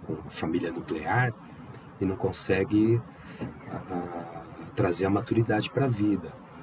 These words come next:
não consegue enxergar a vida com o próprio olho, depende do olhar do outro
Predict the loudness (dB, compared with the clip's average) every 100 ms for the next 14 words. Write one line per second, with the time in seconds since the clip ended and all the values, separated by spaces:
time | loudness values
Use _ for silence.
0 | -14 -6 -2 0 -2 0 0 2 2 4
1 | 4 2 0 0 0 -2 -2 2 2 4
2 | 4 6 6 4 4 0 -4 -8 -18 -18
3 | -12 -4 -2 2 2 2 0 2 4 2
4 | 0 2 4 4 4 4 0